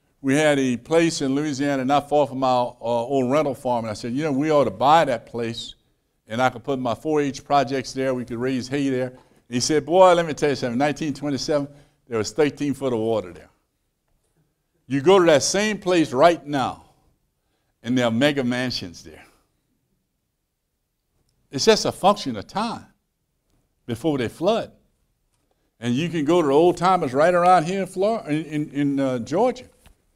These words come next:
uh, inside the flood zone. And you see these places, you know, you know, boy, they saved this property just for us. Uh, we know better.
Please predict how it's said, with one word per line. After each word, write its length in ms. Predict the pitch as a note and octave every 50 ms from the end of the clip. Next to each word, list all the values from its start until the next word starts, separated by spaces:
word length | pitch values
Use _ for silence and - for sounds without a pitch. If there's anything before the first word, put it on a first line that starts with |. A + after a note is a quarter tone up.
| _ _ _ _ _ -
uh, 440 | B2 B2+ B2+ B2 A#2+ A#2 A2+ - - _ _
inside 460 | - C#3+ E3 E3 - F#3 F#3 G3 G3 F#3+
the 60 | F#3
flood 340 | - - G#3 A#3+ C4 A3+ F3+
zone. 300 | D#3+ D3 G#2 F2 - _ _ _ _ _ _ _ _ _ _ _ _ -
And 100 | G#2 A2
you 100 | A#2+ C3+
see 240 | C3+ C3 - D3+ D#3+
these 260 | D#3+ D#3+ F3 E3+ C#3+
places, 460 | - - E3 F#3 G#3 G3 - D3 A#2+ B2
you 60 | B2
know, 320 | B2 A#2 A2 G#2+ G2 F#2+ - F#2+ F#2 _ _ _ _ _ _ _ _ _ _ -
you 60 | A#2+
know, 220 | B2 G#2+ - - _ _ _ _ _ _ -
boy, 220 | G2 D3+ E3+ C3
they 100 | A2 A2
saved 380 | G2 - - C#3 D#3+ E3+ - C3+
this 160 | D3+ C#3 -
property 440 | - - D#3 E3 D#3 C3 A2 G#2 F2
just 340 | E2 G#2 B2+ C#3 - - -
for 120 | C#3 B2
us. 400 | B2 G#2+ E2 - - - - - _ _ _ _ _ _ _ _ _ _ _ _ _ _ _ _ _ - _ _ _ _ _ _ _ _ _ _ _ _ _ _ _ _ _ _ -
Uh, 460 | A#2+ B2+ B2+ A#2+ G#2+ G2+ F#2+ F#2+ F2+ E2+ - _ _ _ _ _ _ _ _ _ _ _ _ _ _ _ _ _ _ _ _ _ _ _ _ -
we 160 | G#2+ C3 D3
know 180 | D3 D3+ E3 E3
better. 340 | C#3+ C#3 C3+ A#2 F#2+ F2+